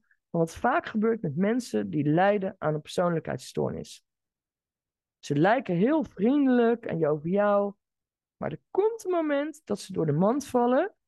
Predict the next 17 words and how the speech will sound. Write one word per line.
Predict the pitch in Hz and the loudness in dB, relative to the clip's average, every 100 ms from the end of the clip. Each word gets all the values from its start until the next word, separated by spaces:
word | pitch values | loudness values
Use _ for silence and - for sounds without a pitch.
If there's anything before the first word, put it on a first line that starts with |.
| _ _ _ | _ _ _
en | - 226 | -2 0
dat | 247 | 0
iemand | - 240 202 | 0 0 0
ze | - 135 | -6 -6
doorheeft. | 226 320 233 135 - - _ _ _ _ _ _ - | -2 0 0 -2 -8 -18 _ _ _ _ _ _ -10
Nou, | 104 _ _ _ _ _ | -10 _ _ _ _ _
dit | - 147 277 349 - | -16 -2 -2 -2 -6
was | 151 185 294 - | -4 -2 -2 -2
zo'n | 165 147 | -2 0
moment. | 156 139 135 - - - _ _ _ _ _ _ _ _ _ _ _ _ _ - | 0 -2 -4 -10 -16 -20 _ _ _ _ _ _ _ _ _ _ _ _ _ -2
En | 208 | 2
wat | 254 339 | 2 2
kun | - 339 | 0 0
je | 302 | 2
dan | 233 202 196 | 4 2 4
doen? | 349 302 160 170 | 4 4 2 0
Want | 247 226 | 0 0